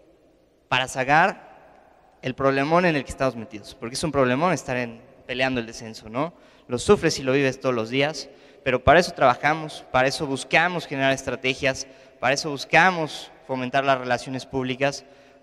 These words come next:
para que el aficionado esté un poco tranquilo. En una entidad deportiva está la directiva,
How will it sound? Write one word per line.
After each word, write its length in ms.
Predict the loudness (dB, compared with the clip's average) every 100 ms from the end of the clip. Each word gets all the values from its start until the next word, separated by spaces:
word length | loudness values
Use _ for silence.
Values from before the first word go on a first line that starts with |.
| _
para 200 | -4 -4
que 80 | -4
el 60 |
aficionado 400 | -10 -10 -12 -8
esté 140 | -8 -10
un 80 | -8
poco 280 | -4 -4
tranquilo. 400 | -4 -8 -8 -14 -14 _ _ -2
En 80 |
una 80 | 4
entidad 240 | 6 8 8
deportiva 460 | 6 2 4 4
está 200 | 4 6
la 120 | 8
directiva, 540 | 8 6 2 4 4